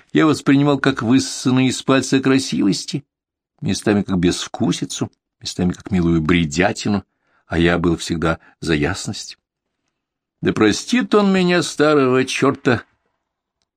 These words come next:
но все заземленное, взятое из жизни, мне гораздо ближе красивой выдумки. Ничего нового в пьесах Мешков не открывал,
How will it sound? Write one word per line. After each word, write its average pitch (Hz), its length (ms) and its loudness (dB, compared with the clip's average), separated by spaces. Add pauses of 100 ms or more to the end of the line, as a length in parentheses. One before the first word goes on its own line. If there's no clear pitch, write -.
(500)
но 110 360 2
все 110 480 0 (680)
заземленное, 90 1040 2 (640)
взятое 90 400 -2
из 80 160 -2
жизни, 87 460 0
мне 85 160 0
гораздо 78 460 -2 (180)
ближе 143 400 0
красивой 120 500 -2
выдумки. 95 420 -6 (960)
Ничего 190 580 0
нового 185 460 4
в - 80 -10
пьесах 156 460 0
Мешков 147 480 0
не 135 80 2
открывал, 95 500 0